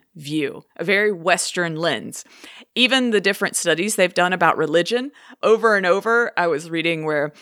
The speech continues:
it would have the, the delusions the person was having, and it was like, how many had delusions about God, Jesus, the prophets, the saints, demons, Mary? Right away, that's a big clue that, okay, we're only <laughs> doing this study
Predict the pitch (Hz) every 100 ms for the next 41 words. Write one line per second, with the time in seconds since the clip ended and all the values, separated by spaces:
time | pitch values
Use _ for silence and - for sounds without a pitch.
0 | _ 180 170 160 - 156 - 196 165 190
1 | 226 196 185 - 175 180 156 - 160 139
2 | 165 151 143 151 156 165 143 - 196 190
3 | 180 185 180 170 160 175 180 170 160 156
4 | 160 190 160 143 135 151 - 202 - 98
5 | - 175 - 214 185 - 156 - 170 -
6 | 202 165 - - - 220 208 180 147 110
7 | 165 190 202 185 147 135 - _ - -
8 | _ _ _ _ - - 175 202 226 190
9 | 208 160 180 - 160 170 165 - 190 190
10 | 135 - 214 220 170 175 220 233 311 277
11 | 240 - 277 480 - 587 247 294 320 262
12 | 233 - - 262 254 190 175